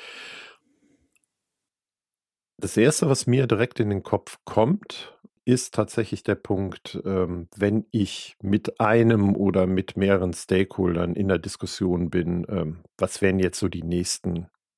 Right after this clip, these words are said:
sinnvollen Schritte für meine Produktentwicklung? Also ich erlebe immer noch, auch wenn ich Product Ownerinnen begleite,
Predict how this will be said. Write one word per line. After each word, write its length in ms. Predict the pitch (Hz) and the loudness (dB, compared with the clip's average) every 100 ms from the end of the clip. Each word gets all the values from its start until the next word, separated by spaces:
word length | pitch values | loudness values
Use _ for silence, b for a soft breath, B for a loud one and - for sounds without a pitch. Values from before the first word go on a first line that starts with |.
| - | -2
sinnvollen 560 | 98 98 - 95 87 | 2 2 2 0 0
Schritte 340 | - - 95 92 | -4 -4 -2 -2
für 160 | - | -6
meine 260 | 82 85 85 | -4 -2 -4
Produktentwicklung? 880 | - 82 92 - 78 - - 87 - B B B B B B B B | -6 -8 -6 -8 -8 -10 -6 -8 -8 B B B B B B B B
Also 320 | 104 101 95 - | -2 2 0 2
ich 280 | 120 - 117 | 0 2 0
erlebe 340 | 107 110 - - | 4 2 2 2
immer 240 | 123 160 | 6 6
noch, 320 | 139 135 - | 6 4 2
auch 260 | - 107 - | 2 2 2
wenn 400 | 95 95 90 98 | 2 4 2 0
ich 360 | 107 - - - | -4 -6 -14 -16
Product 380 | - 98 92 - | 0 2 2 0
Ownerinnen 440 | 90 90 82 87 | -2 0 0 0
begleite, 880 | 82 82 85 87 107 120 120 113 113 | -2 0 4 6 4 4 4 4 4